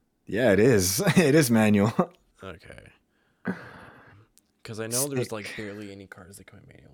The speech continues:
Speaker 2: anymore. It's the G R, it's the Nissan, the new Nissan Z,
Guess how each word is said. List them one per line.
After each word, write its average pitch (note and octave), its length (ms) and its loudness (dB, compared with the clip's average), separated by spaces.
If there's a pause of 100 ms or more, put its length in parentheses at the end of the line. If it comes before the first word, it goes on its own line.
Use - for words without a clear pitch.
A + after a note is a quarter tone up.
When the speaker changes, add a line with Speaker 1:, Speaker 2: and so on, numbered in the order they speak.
Speaker 2:
anymore. C2+ 320 -20
It's - 180 -20
the - 460 -20 (100)
G B2+ 260 -10
R, F#2+ 480 -6
it's - 220 -16
the C2+ 680 -20 (960)
Nissan, G#2 680 -12
the G#2 120 -10
new A2+ 180 -6
Nissan G#2+ 480 -8
Z, F2+ 640 -14